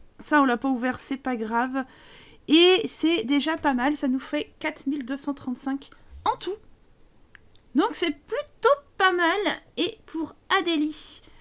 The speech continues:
Oh, pareil, j'ai pas fait, euh, tiens, elle a, elle a un truc, euh, qui reste là. Elle a trois toiles à nous vendre.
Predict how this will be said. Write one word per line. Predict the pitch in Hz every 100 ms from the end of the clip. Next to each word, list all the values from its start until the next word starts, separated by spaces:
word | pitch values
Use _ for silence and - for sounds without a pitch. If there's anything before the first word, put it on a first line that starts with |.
| -
Oh, | - 262
pareil, | 254 233 269
j'ai | 226
pas | 220 220
fait, | - 233
euh, | 208 196 196 190 196
tiens, | 214 202
elle | 190
a, | 196 - - - 208
elle |
a | 208
un | 208
truc, | - 233 -
euh, | 208 202
qui | -
reste | 202 214 - 220
là. | 220 240 202 - - - -
Elle | 285
a | 285
trois | 294 - 330
toiles | 339 - 320 330 311 -
à | -
nous | 294 294
vendre. | 269 294 302 247